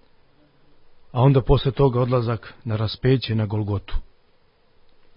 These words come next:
Čin svetih i spasonosnih stradanja Gospoda našeg Isusa Hrista, ova služba je dobila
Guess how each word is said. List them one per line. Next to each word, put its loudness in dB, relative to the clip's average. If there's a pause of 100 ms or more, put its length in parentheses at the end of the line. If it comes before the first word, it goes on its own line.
Čin 0
svetih -4
i -2
spasonosnih -2
stradanja -4
Gospoda -4
našeg -4
Isusa -8
Hrista, -6 (600)
ova 0
služba 0
je -2
dobila 0